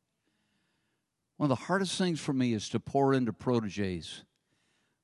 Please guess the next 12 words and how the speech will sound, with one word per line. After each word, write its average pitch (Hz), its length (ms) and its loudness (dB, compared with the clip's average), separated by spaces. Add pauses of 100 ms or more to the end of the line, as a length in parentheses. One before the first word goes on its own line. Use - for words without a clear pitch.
(120)
that 107 220 -2
absolutely 113 840 2
become 92 560 -4
Demas 95 540 0
and 71 180 -14
forsake 90 640 -4
you, 80 80 -6
loving 85 360 -2
the 82 60 -8
pres-, 87 380 -6 (240)
present 87 360 -8
world. 69 280 -14